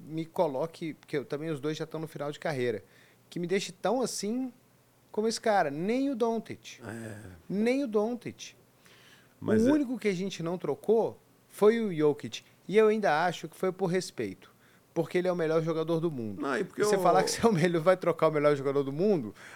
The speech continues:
Speaker 1: aí é um pouco de falta de respeito. Mas se bobear, trocava até por ele.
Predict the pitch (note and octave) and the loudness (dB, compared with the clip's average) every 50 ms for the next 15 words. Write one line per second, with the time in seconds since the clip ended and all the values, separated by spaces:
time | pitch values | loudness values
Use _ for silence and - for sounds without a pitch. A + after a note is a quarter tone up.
0 | - - - E3 F3+ F#3+ F3 - F#3+ G3 F#3 F3+ F3 F3 - - F3 F3+ F3+ - | -4 0 2 2 2 2 0 0 -2 -2 -2 -2 -6 -6 -2 -2 -2 -2 -2 -6
1 | - - F3 G3 - - - D3 B2+ A2 G#2 - - - - - - F3 G#3+ A#3 | -8 -6 -4 -4 -4 -4 -4 -2 -2 -2 -4 -6 -12 -20 -20 -8 -2 -2 0 0
2 | - - C4 A3 A3+ B3 B3 F3 C#3 C3+ D#3+ F3+ E3+ C#3 A2+ - - - G#3 G#3+ | 0 -2 0 2 4 4 4 4 4 6 6 6 6 4 0 -4 -4 0 0 0
3 | G#3+ - A#3 A#3+ G#3+ G#3+ F#3+ - A#3 A3+ - G#3 D3 G#2 G2+ A2+ A2+ F#2+ | 2 2 2 2 2 2 0 0 -2 -2 -2 -2 -2 0 -2 -2 -4 -6